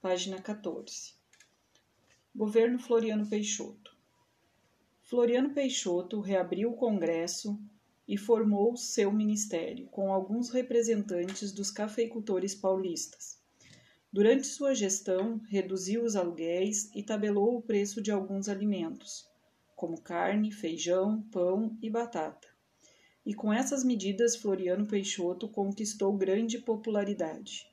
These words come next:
Mas seus, mas seus adversários, entre os quais estavam vários generais do exército, iniciaram uma campanha exigindo sua renúncia.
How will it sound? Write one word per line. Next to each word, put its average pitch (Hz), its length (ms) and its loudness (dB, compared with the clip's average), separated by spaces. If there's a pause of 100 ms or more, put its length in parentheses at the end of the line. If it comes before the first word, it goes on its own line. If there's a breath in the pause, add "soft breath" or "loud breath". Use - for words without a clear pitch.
(840 soft breath)
Mas 214 200 2
seus, 269 680 2
mas 208 360 2
seus 208 380 4
adversários, 190 920 0
entre 175 260 -4
os 175 140 -6
quais 175 400 -2
estavam 175 480 -4
vários 190 420 0
generais 175 580 -2
do 165 140 -2
exército, 175 760 -4 (520 soft breath)
iniciaram 220 560 4
uma 254 180 2
campanha 202 760 0 (200)
exigindo 220 720 0
sua 226 240 0
renúncia. 190 580 -2